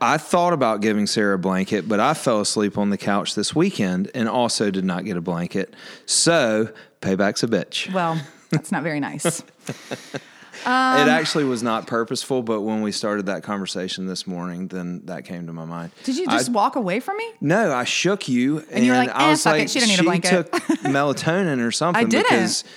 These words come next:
Speaker 1: you literally were in a terrible position, and I tried to wake you up, and you were, you didn't even grunt or anything.
Speaker 2: <laughs> You weren't like, "Did you check my breathing?" Or you
Speaker 1: Yeah,
Speaker 2: were like
Speaker 1: I mean, you were breathing, but I was like, "Ah, she's fine. I'm going to bed." <laughs>
Speaker 2: Love.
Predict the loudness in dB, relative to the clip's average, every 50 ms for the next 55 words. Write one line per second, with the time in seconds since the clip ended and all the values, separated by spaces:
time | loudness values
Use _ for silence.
0 | -20 -20 -16 -6 -2 0 2 4 4 4 4 4 4 2 2 2 2 4 2 2
1 | 2 0 0 0 2 2 2 2 2 0 -2 -2 -2 0 0 0 0 0 -2 -4
2 | -2 -2 -2 -2 -4 -2 0 0 0 0 0 0 0 0 0 0 -2 -2 -2 -2
3 | 0 0 -2 -2 -4 -6 -8 -6 -4 -2 -2 -2 -2 -4 -4 -4 -6 -6 -10 -16
4 | _ _ _ -12 -8 -6 -6 -6 -6 -4 -2 0 0 0 0 0 0 -2 -2 -2
5 | -4 -4 -6 -6 -4 -2 0 0 -2 -4 -6 -12 -6 -4 -2 -2 0 -2 -2 -2
6 | -4 -6 -8 -8 -10 -12 -14 -16 -14 -8 -4 -4 -4 -2 0 0 0 0 2 2
7 | 2 4 4 4 2 4 2 2 2 2 2 2 4 4 2 0 2 0 -2 2
8 | 4 4 4 4 2 0 0 0 0 0 -2 -2 -2 0 2 4 4 4 4 4
9 | 2 2 2 0 0 0 0 0 -2 -2 0 0 2 2 2 0 0 -2 -2 -2
10 | -2 -2 -2 -2 -4 -6 -6 -6 -6 -4 -4 -2 -2 -2 -2 -4 -6 -8 -10 -8
11 | -8 -6 -4 -4 -4 -6 -6 -8 -6 -8 -8 -10 -8 -6 -6 -6 -6 -6 -10 -10
12 | -12 -14 -14 -8 -8 -8 -8 -6 -10 -10 -8 -8 -10 -10 _ -4 -2 0 0 2
13 | 0 -2 -4 -6